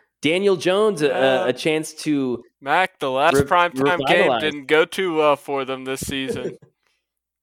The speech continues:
Speaker 1: This is the chance to change the narrative in front of, uh, you know, forty-five million people or whatever it's gonna be. I'm excited. You know, that game has the chance to be okay. Seahawks, Giants.
Speaker 2: Yep.
Speaker 1: That actually, that could be at New York,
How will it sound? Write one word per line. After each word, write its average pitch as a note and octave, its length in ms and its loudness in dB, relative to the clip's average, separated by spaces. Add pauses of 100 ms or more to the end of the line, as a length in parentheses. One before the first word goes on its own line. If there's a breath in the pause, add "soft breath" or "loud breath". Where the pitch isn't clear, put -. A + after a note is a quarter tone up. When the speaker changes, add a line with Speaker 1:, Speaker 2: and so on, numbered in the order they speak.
(600 loud breath)
Speaker 1:
This G#3+ 220 -2
is C4+ 60 -16
the C4+ 120 -2
chance C4 340 2
to B3+ 100 -6
change B3 400 -2
the B3 100 -4
narrative A3 580 0 (240 loud breath)
in G3 120 2
front G3+ 220 2
of, F#3+ 120 2
uh, F3+ 260 0
you F#3 140 2
know, F3+ 260 0
forty-five F#3 540 2
million E3+ 320 0
people D3+ 240 0
or C#3 100 4
whatever C3 320 2
it's A#2 100 -4
gonna A#2+ 140 -2
be. G#2+ 160 0
I'm G#3 200 2
excited. B2+ 400 0 (260 loud breath)
You F3 40 2
know, F#3+ 100 4
that F#3 220 0
game C4 460 -2 (280)
has E3+ 240 -2
the D3+ 100 0
chance D3 300 -2
to C#3+ 60 -14
be C3 140 2
okay. G#2 420 -4
Seahawks, C3 400 -2
Giants. F2+ 280 -2
Speaker 2:
Yep. G#3+ 140 -6
Speaker 1:
That D#3 160 4
actually, E3 240 -2
that E3 160 2
could E3 100 -2
be D#3 180 0
at E3+ 300 0
New G#3+ 100 0
York, G#3 360 2